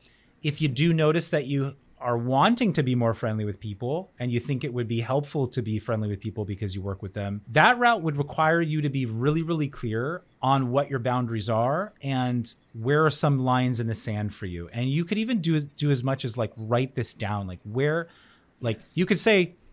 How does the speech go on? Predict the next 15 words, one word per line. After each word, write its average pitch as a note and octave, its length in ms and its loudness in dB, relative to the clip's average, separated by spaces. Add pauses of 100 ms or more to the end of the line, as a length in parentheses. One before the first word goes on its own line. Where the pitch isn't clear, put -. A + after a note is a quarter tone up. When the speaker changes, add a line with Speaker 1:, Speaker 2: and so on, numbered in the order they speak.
(160)
Speaker 1:
you E3+ 100 0
could G3 160 -6
com-, D3 300 0
you D3+ 120 -6
could F3 140 0
write F3 160 6
a E3+ 40 -4
couple D#3+ 200 2
of, B2 80 4
like, A#2 300 0
commitments A#2 560 -2
to - 100 -8
yourself D#2 500 -8 (240)
and G#2 140 -2
say, G#2 320 2